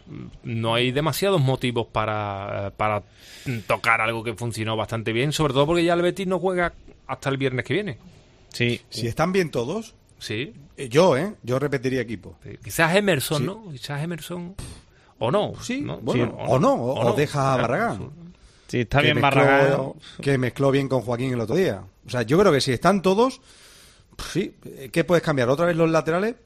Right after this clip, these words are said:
Speaker 3: Pues, por ejemplo, en el caso de la izquierda, yo creo que Alex Moreno no hay por qué cambiarlo, ¿no?
Speaker 1: No.
Speaker 2: No,
Speaker 3: Viene
Speaker 2: no, no.
Speaker 3: de jugar muy bien el martes con el Levante. Eh, y luego en la parte derecha, sí,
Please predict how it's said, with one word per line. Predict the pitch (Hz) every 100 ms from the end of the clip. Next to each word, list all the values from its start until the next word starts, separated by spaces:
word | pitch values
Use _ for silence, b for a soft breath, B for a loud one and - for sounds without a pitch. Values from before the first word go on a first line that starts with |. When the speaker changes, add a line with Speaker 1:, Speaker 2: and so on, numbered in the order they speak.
| _
Speaker 3:
Pues, | 101 92
por | 110
ejemplo, | 98 135 135
en |
el | 104
caso | 123 139
de | 135
la |
izquierda, | 135 143 143 165
yo | 123
creo | 131
que | 139
Alex | 139 127
Moreno | 135 147 175 202 - _
no | - 156 175 147 139 165
hay | 139
por | 135
qué | 113
cambiarlo, | 110 101 165 202 113
¿no? | 190 123
Speaker 1:
No. | 127 110 110
Speaker 2:
No, | 110 107 110
Speaker 3:
Viene | 131
Speaker 2:
no, | 127
no. | 95
Speaker 3:
de | -
jugar | 131 131
muy | 127
bien | 123 117
el | 117
martes | 127 123 120
con | 120
el | 113
Levante. | 107 139 208 117 95 - b b b b b -
Eh, | 123 123
y | 120
luego | 131
en | 139
la | 107
parte | 127 127
derecha, | 131 147 156 185 190 - -
sí, | - 214 233